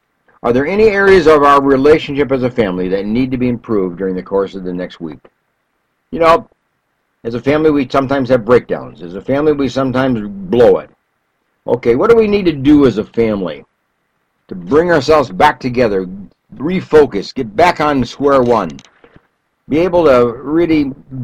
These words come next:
build the family for the future. What are the areas that n-, are needed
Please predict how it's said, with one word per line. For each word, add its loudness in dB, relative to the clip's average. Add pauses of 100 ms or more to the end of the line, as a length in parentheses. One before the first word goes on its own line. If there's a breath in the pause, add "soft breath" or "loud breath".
build 6
the 2
family -4
for -14
the -8
future. -12
What 0
are 4
the -2
areas 0
that 0
n-, -8
are -4
needed -2